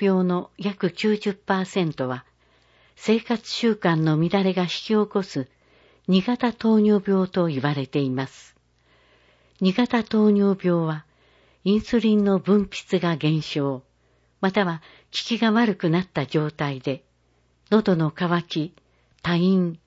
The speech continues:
多尿、体重減少、疲れやだるさなどの症状が現れます。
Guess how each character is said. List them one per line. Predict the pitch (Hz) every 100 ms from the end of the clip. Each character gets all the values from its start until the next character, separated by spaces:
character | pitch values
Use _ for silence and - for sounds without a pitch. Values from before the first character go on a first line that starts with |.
| _ _ _ -
多 | 170
尿、 | 170 180 165 160 - _ _ _ -
体 | 226 214
重 | 220 208
減 | 196 202 185
少、 | - 143 131 127 _ _ _ _ -
疲 | - 233 226
れ | 202
や | 180
だ | 208
る | 208
さ | 185 170 160
な | 185
ど | 160
の | 143 139
症 | - 214 208
状 | 185 160
が | 135 127 -
現 | 143 139 139
れ | 131
ま | 127 135
す。 | - - -